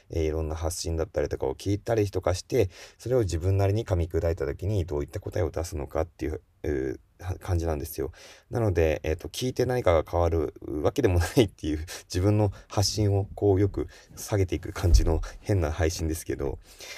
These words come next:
うんと、今からでも遅くないっていうのは、やっぱり頭の中で自分がこうしたいって思ったら、もうそこでやればいいんですよ。でも、思った時に、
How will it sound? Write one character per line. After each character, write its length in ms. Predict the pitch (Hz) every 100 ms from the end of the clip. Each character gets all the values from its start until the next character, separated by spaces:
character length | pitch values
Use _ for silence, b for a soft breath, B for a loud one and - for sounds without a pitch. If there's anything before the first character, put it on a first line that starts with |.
| B B
う 120 | 80
ん 80 | 78
と、 320 | 76 71 67 -
今 200 | 147 170
か 100 | 92
ら 60 |
で 60 | 80
も 120 | 76
遅 180 | 78 87
く 80 | 85
な 80 | 82
い 40 |
っ 20 |
て 140 | - 67
い 40 |
う 40 |
の 80 | 67
は、 180 | 71 - - _ - -
や 80 | -
っ 40 |
ぱ 80 | 143
り 100 | 123
頭 320 | 101 151 165
の 60 | 175
中 220 | 175 92
で 140 | 85 80
自 160 | -
分 140 | 107 117
が 100 | 117
こ 240 | - 147
う 40 |
し 80 | 156
た 120 | -
い 40 | 143
っ 40 |
て 300 | - 85 78 -
思 220 | 95 160 247
っ 60 | _ _ _
た 120 | 101 90
ら、 240 | 90 65
も 180 | 92 85
う 20 |
そ 180 | - 95
こ 120 | 98
で 240 | 101 87 - b -
や 180 | 98
れ 100 | 139
ば 120 | 151 87
い 40 |
い 20 |
ん 60 | 80
で 100 | 73
す 120 | -
よ。 140 | 73 - _ _ _ _ _ _ _ _ _ _ _ B B B
で 60 | -
も、 240 | 101 80 -
思 220 | 107 208
っ 40 | -
た 160 | 123
時 260 | 101 85 80
に、 380 | 80 80 69